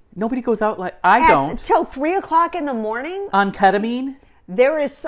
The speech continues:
Speaker 2: I'm sorry, there's, like, there's, there's
Speaker 1: Oh.
Speaker 2: some kind of desperation or something there. It smacks of desperation.
Speaker 1: It, to me, now there's gonna be a culture, there's a culture out there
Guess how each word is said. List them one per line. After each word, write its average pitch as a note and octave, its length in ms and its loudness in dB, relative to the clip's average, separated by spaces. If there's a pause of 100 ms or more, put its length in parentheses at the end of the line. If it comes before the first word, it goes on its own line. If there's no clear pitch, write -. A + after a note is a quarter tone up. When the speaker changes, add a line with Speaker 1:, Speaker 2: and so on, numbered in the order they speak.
Speaker 2:
I'm B3 160 -4
sorry, G#3+ 300 -4
there's, A3+ 320 -4
like, A#3+ 240 -6
there's, C4 320 -2
there's B3+ 400 0
Speaker 1:
Oh. - 260 -14
Speaker 2:
some A#3+ 280 -6
kind A#3 260 -8
of F#3+ 100 -6
desperation A3 1120 -6
or F#3 160 -6
something F#3 720 -12 (800)
there. F#3+ 420 0
It G#3+ 160 0
smacks C4+ 480 -8
of G#3+ 120 -6
desperation. E3 880 -8 (300)
Speaker 1:
It, - 320 -4
to - 100 -12
me, D3+ 480 -6 (560)
now C#3 320 0
there's C3 320 -2
gonna C#3 140 -6
be B2+ 100 -4
a A#2+ 60 -4
culture, B2+ 380 -6
there's B2 260 -4
a B2 40 -12
culture B2+ 340 -6
out D3+ 160 -2
there D3+ 280 -4